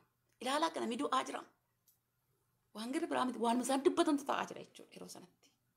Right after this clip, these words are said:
Phiilaaxoos ofii isaa walaba gochuuf harka dhiqata. Isaan immoo nurratti ta'uudhaan. ጲላጦስ እጁን ይታጠባል። እነሱ ግን ደሙ በእኛ ላይ በልጆቻችን ላይ ይሁን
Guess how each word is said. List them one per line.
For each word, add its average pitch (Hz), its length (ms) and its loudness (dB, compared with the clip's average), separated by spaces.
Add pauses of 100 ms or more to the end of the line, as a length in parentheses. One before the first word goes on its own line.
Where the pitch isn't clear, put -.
(2250)
Phiilaaxoos 196 480 -2 (1120)
ofii - 220 -4
isaa 247 160 -2
walaba 233 260 0
gochuuf 247 280 -4
harka 277 160 -4
dhiqata. 302 280 0 (480)
Isaan 190 220 -4
immoo 196 160 -8
nurratti 185 300 -14
ta'uudhaan. - 340 -20 (840)
ጲላጦስ 208 440 0
እጁን 247 260 -2
ይታጠባል። 330 540 2 (260)
እነሱ 180 320 -4 (100)
ግን 349 180 4 (440)
ደሙ 214 260 8 (100)
በእኛ 196 280 4 (100)
ላይ 254 160 2 (200)
በልጆቻችን 185 720 -2
ላይ 277 140 0 (340)
ይሁን 214 380 2